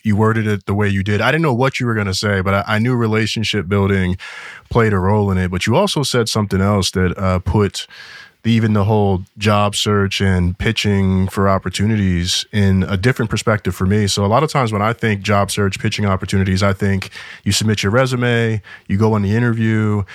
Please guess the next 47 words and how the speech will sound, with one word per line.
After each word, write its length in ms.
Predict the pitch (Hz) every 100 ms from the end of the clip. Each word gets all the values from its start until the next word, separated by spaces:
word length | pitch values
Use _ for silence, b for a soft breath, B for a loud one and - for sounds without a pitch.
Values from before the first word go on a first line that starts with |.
| B B
and 220 | 120 226 135
you're 160 | 123
not 200 | 160 254
really 200 | 226 175
preparing 560 | - 113 143 151 143 117
anything 360 | 107 101 107
beforehand. 720 | 101 92 110 104 98 87 90 98
And 160 | 113
what, 340 | 123 123 - -
what 160 | 120
got 240 | 107 156 175
me 80 | 127
was 180 | 110
when 140 | 110 107
you 80 | 113
said 260 | - 101
prepare, 500 | - 98 117 107 101
like, 200 | 101 95
a 40 | 92
sample 460 | - 101 95 90
episode. 540 | 101 101 95 95 90 92
And 100 | 95
then 80 |
I 60 | 98
was 100 | 92
like, 160 | 95 104
"Well, 140 | 95
if 80 | 98
you're 100 | 156
doing 300 | 180 139 107
stuff 280 | - 98 101
in 120 | 95
the 120 | 92
media 400 | 92 107 101 85
industry, 640 | 78 107 131 90 - 87
you're 200 | 85 101
probably 340 | 131 117 101 95
having 240 | 98 95
to 80 | 92
create 460 | - 95 95 95
a-, 340 | 80 - 95 -
all 280 | 95 98 98
sorts 360 | - 110 107 -
of 120 | 95
things 340 | 101 98 92
as 340 | 90 90 87 -
part 400 | - 110 95